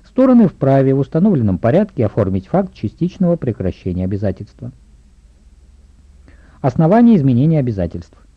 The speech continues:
Обязательства могут изменяться по основаниям, предусмотренным Гражданским кодексом, другими законами, иными правовыми актами или договором.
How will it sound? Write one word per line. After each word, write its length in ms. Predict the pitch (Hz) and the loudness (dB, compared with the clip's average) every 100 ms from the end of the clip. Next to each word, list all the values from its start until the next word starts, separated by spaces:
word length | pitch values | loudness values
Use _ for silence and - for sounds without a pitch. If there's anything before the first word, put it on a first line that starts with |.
| _ _ - _ - - | _ _ -20 _ -20 -4
Обязательства 720 | 123 147 160 214 214 185 190 | 0 2 2 2 2 0 0
могут 320 | 180 180 175 165 | 2 2 2 0
изменяться 540 | 151 160 165 151 143 | 2 2 2 0 -2
по 140 | 147 | 0
основаниям, 540 | 131 - 151 165 160 151 | 0 0 0 2 2 0
предусмотренным 800 | 147 139 127 156 147 139 139 127 | 0 0 -2 -2 0 0 0 0
Гражданским 600 | 131 117 113 95 95 87 | -2 0 -2 -2 -8 -6
кодексом, 560 | 127 139 139 - 147 | -2 0 -2 -4 -2
другими 360 | 156 165 180 107 | -2 0 0 2
законами, 640 | 95 92 131 151 147 151 - | 0 -2 0 0 0 -4 -6
иными 300 | 165 190 139 | -2 0 0
правовыми 440 | 104 104 92 92 123 | 0 0 0 0 -2
актами 380 | 170 - 156 | -4 -4 -4
или 180 | 156 147 | -2 -2
договором. 540 | 110 98 90 87 85 | -2 0 0 -2 -6